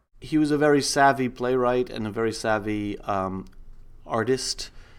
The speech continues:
So to a good degree, what he's thinking about is entertaining people and keeping them, um, guessing and, um, delighted in what the invention that he's involved in. Um,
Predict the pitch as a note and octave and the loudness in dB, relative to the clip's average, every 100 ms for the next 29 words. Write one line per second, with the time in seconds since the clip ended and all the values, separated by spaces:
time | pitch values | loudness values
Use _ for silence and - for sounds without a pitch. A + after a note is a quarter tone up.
0 | - - A#2+ A2 G#2 - - - - - | -18 -4 0 2 2 -2 -10 -20 -20 -20
1 | - - - - - - - - - - | -20 -20 -20 -20 -20 -20 -20 -18 -18 -18
2 | - - - - A2+ G#2 C3+ A#2+ B2 A#2+ | -20 -20 -18 -6 -4 0 0 0 -2 0
3 | A2+ A2+ G#2+ A2+ G#2 A2+ - A2+ G2+ G2 | 2 2 0 -2 -6 -6 -6 -4 -2 -2
4 | F#2+ G2+ G2 A2 G#2+ A2 G#2 A#2 A#2 B2+ | -4 -8 -8 -8 -6 -4 -4 -6 -6 -4
5 | C#3 C3+ - - - G#2+ - A2 G#2 G#2 | -4 -8 -20 -18 -12 -10 -8 -6 -4 -4
6 | G2 G2 G2 G2+ - - G2 F#2+ F#2+ F#2+ | -4 -4 -6 -8 -12 -10 -8 -6 -6 -6
7 | - G2 F#2+ F#2 F#2+ F#2 - - - - | -4 -6 -6 -6 -6 -10 -16 -20 -20 -10
8 | G2 - - - - - - A#2 A2+ G2+ | -8 -8 -10 -14 -18 -18 -16 -10 -4 -2
9 | G2 F#2 F#2 F#2 - - - G2+ F2+ F#2+ | -2 -4 -4 -6 -8 -14 -14 -10 -8 -8
10 | F#2 F#2 - - - - - G2+ F#2+ G2 | -8 -10 -14 -20 -20 -18 -8 -6 -4 -4
11 | F#2 - F2 F#2 G2+ - - - G2+ G#2+ | -6 -8 -10 -12 -14 -18 -20 -16 -12 -10
12 | G2+ G2+ - - - G#2 G2+ G#2 G#2 G#2 | -10 -10 -14 -12 -8 -4 0 2 0 -4
13 | G2+ F2+ F2 F2+ - - - - - G#2+ | -8 -8 -10 -14 -18 -20 -20 -10 -4 -2
14 | G#2 G#2 | -2 -6